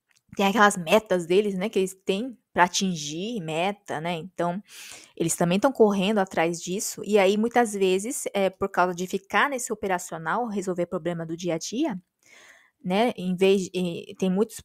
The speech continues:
problemas de, é, falta de delegar, de centralizar tudo nele,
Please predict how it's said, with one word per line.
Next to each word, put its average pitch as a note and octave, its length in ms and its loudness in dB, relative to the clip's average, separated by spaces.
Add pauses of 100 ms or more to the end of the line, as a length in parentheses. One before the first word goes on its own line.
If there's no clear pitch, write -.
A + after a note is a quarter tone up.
problemas F#3+ 580 2
de, F3 360 -2 (220)
é, E3+ 240 -6
falta G#3 320 2
de F3+ 100 -8
delegar, F#3 540 4
de G#3 60 -4
centralizar F3+ 640 0
tudo F3+ 200 -6
nele, G3 440 -2